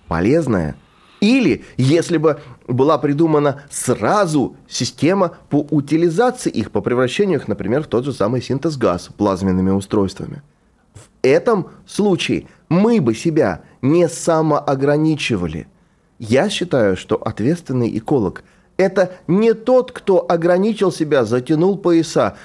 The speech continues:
и говорит: "У меня будут одни хлопчатобумажные штаны, я никогда не куплю синтетики, и я буду ходить на бумажку, чтобы мне отрезали колбасу".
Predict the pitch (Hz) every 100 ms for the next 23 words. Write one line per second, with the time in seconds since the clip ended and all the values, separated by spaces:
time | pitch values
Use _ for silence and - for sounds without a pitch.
0 | - - 143 147 156 127 - - 143 147
1 | 160 151 143 135 - 139 143 147 - 120
2 | - 113 107 117 123 104 107 101 - 117
3 | 170 127 107 104 101 110 101 101 107 107
4 | 104 196 170 151 143 131 - - 180 175
5 | 170 135 123 120 117 131 139 185 - -
6 | 131 135 131 127 156 - 117 - 110 113
7 | 123 135 - 107 101 104 110 107 107 104
8 | 117 139 92